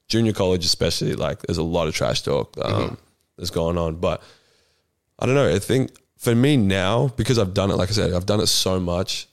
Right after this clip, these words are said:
Speaker 1: and talked so much trash <laughs> pretty much, like, it puts me at a competitive advantage every time because a lot of guys don't know how to react to it or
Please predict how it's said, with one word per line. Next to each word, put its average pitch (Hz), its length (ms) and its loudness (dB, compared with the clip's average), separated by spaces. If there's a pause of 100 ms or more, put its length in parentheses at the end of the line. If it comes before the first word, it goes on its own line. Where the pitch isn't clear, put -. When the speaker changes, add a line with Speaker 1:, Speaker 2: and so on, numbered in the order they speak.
(200)
Speaker 1:
and 135 140 -14
talked - 440 -2
so - 300 -2
much 87 340 -4 (220)
trash 85 320 0
<laughs> - 60 -10
pretty 92 260 -2
much, 92 440 -2 (220)
like, 92 280 -2 (640)
it 101 100 -4
puts 123 240 2
me 131 160 2
at 113 60 2
a 110 40 0
competitive 92 480 0
advantage 85 520 -4
every 90 180 -2
time 78 340 -4
because 95 240 -2
a 98 60 2
lot 107 140 2
of 110 60 2
guys 107 240 0
don't 92 260 0
know 92 100 0
how 87 140 0
to 82 100 0
react 85 320 -2
to 95 180 0
it 90 60 0
or 87 380 0